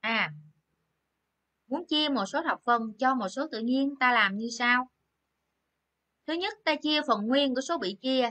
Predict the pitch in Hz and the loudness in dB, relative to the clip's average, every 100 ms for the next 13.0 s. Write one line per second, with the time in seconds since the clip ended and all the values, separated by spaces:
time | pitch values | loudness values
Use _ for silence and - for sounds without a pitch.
0 | - 247 233 247 277 277 262 220 - _ | -2 2 2 2 -4 0 0 0 -2 _
1 | _ _ _ _ _ - 240 233 240 311 | _ _ _ _ _ 4 6 6 4 4
2 | 320 240 226 226 - 165 165 247 330 403 | 4 4 4 -2 -6 -2 -2 0 -2 -2
3 | 294 370 - 214 156 233 392 240 220 196 | -2 -2 -2 -4 -4 -6 -2 2 2 2
4 | 220 269 254 175 226 285 285 285 247 - | 0 -2 0 -2 0 2 2 2 -2 -8
5 | - 143 254 262 208 180 175 160 _ 285 | -6 -2 0 0 0 2 0 -2 _ -6
6 | 370 294 277 254 254 320 - 180 220 269 | -4 0 2 2 2 0 -2 -6 -4 -4
7 | 320 277 180 180 269 269 233 160 - 233 | -2 0 -2 0 0 0 0 -2 0 -4
8 | 190 165 - 285 285 285 175 - 294 247 | -2 -6 -2 0 0 -2 -6 -4 -4 -4
9 | 208 277 294 302 - _ _ _ 156 175 | -4 0 0 0 -4 _ _ _ -2 -2
10 | 330 370 208 160 - 165 165 160 185 277 | -4 -6 -4 -4 -8 -14 -6 -6 -6 -10
11 | - 262 233 - _ _ _ _ _ _ | -4 -2 0 -4 _ _ _ _ _ _
12 | _ _ 233 233 214 262 320 285 269 311 | _ _ 4 6 6 4 6 4 4 0